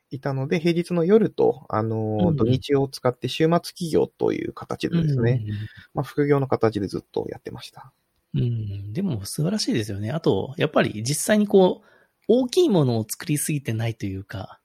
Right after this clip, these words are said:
Speaker 1: うーん。
Speaker 2: 割とこうね、Twitterでできることとか、
Speaker 1: うんうんうんうんうん。
Speaker 2: 簡単にページ作ってできることとか、まあ、実際に何も作らないで、実際にこう、多分、メッセージのやり取りとかで
Speaker 1: うーん。
Speaker 2: できることとか、多分そういうところで取り組まれてる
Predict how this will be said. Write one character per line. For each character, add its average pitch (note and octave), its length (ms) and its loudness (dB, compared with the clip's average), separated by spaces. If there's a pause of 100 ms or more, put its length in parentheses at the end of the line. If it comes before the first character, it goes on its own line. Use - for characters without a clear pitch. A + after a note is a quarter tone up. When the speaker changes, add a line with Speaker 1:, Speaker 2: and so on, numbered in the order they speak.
(240)
Speaker 1:
う C3+ 80 -2
ー - 20 2
ん。 C3+ 460 4
Speaker 2:
割 A2 140 2
と A3+ 100 4
こ F#3+ 480 0
う - 20 -6
ね、 G#3 200 0
Twitter D3+ 440 0
で C#3 100 -6
で C#3+ 100 2
き - 100 -2
る C3 80 -2
こ A2 80 -4
と G#2+ 140 -4
と G#2 100 -6
か、 - 340 -10 (200)
Speaker 1:
う C3+ 100 0
ん C3 60 4
う - 20 -4
ん A#2 260 0
う A2+ 100 -4
ん - 160 -4
う A#2 80 -4
ん - 0 -
う - 20 -
ん。 B2+ 60 -10
Speaker 2:
簡 C#3 240 -2
単 C3+ 180 -2
に A#2+ 320 -8 (400)
ペ D#3 80 2
ー A#2+ 80 4
ジ A#2 80 -4
作 - 180 -8
っ B2+ 40 -2
て A2 100 -8
で G#2 100 -6
き - 80 -8
る G#2+ 80 -6
こ G#2 80 -8
と - 80 -12
と - 100 -10
か、 - 160 -6
ま C3+ 120 -2
あ、 A2+ 40 -4
実 A#2+ 180 -4
際 B2 80 0
に A#2 40 -2
何 C3 160 2
も D3 320 2 (320)
作 - 180 0
ら D#3 100 6
な G2+ 120 0
い G2+ 60 -6
で、 A#2 260 -8 (220)
実 B2+ 240 -4
際 D3+ 80 6
に C3 40 -2
こ C3+ 120 2
う、 C3+ 80 2
多 B2+ 120 -4
分、 A2+ 140 -4 (600)
メ C#3 120 8
ッ C3+ 40 6
セ D#3 160 6
ー - 20 8
ジ C#3+ 100 2
の C#3 80 6
や C3 100 8
り D3+ 80 6
取 C3+ 140 4
り - 20 2
と A2 80 -2
か G2 120 -6
で F#2+ 260 -10 (240)
Speaker 1:
う B2 80 2
ー C#3 320 4
ん。 C3 40 4
Speaker 2:
で B2 80 6
き A#2+ 100 4
る A2+ 60 0
こ A2+ 100 -2
と A2 80 -4
と A2 120 -6
か、 A2 380 -8
多 A#3+ 140 -12
分 D3+ 100 -14
そ A#3 140 0
う - 20 2
い A#3+ 40 2
う - 20 -6
と B3 100 -2
こ C#4+ 80 0
ろ A#3+ 120 4
で C3 100 0
取 B2 180 2
り B2 60 -2
組 C3+ 100 0
ま B2 80 4
れ G#2 140 -2
て - 320 -8
る C3 160 -10